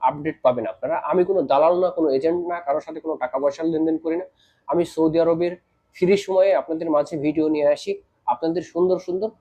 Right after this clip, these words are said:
পরামর্শ দেওয়ার জন্য। ধন্যবাদ সবাই, ভালো থাকবেন। সবাইকে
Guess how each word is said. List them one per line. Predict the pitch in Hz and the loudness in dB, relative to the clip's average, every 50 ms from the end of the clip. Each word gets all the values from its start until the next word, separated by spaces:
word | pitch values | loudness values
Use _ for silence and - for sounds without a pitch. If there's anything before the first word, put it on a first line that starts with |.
| _ _ _ _ | _ _ _ _
পরামর্শ | - 156 151 151 147 143 139 - 135 | 4 6 6 6 6 4 2 0 -4
দেওয়ার | 117 104 110 107 92 - | -4 -2 -2 -2 -2 -4
জন্য। | 101 95 87 82 - _ _ _ _ - 147 | -10 -10 -12 -12 -18 _ _ _ _ -14 -6
ধন্যবাদ | 131 151 165 170 175 170 170 165 | 0 2 4 4 4 4 2 2
সবাই, | - 185 180 196 220 208 - _ _ _ _ - 131 | 2 2 4 4 2 0 -2 _ _ _ _ -12 -6
ভালো | 120 143 143 139 | 0 2 2 2
থাকবেন। | - - 127 110 101 95 101 98 - _ _ _ _ _ _ _ | 2 0 -4 -6 -8 -10 -12 -14 -16 _ _ _ _ _ _ _
সবাইকে | - - 147 151 170 180 180 180 - 196 196 202 | -4 2 2 4 4 4 2 0 -2 -2 -2 -4